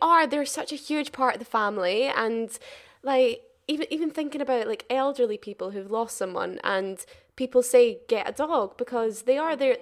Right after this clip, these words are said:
they're your company, they're your companion. They, they have this amazing sense of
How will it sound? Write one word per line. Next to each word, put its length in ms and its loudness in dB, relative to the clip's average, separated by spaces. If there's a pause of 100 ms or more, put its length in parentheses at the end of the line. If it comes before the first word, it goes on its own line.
(140)
they're 280 2
your 120 -4
company, 520 -2
they're 100 -4
your 60 -6
companion. 880 -4
They, 280 2 (340)
they 60 4
have 100 2
this 120 -4
amazing 440 2
sense 680 -6
of 500 -10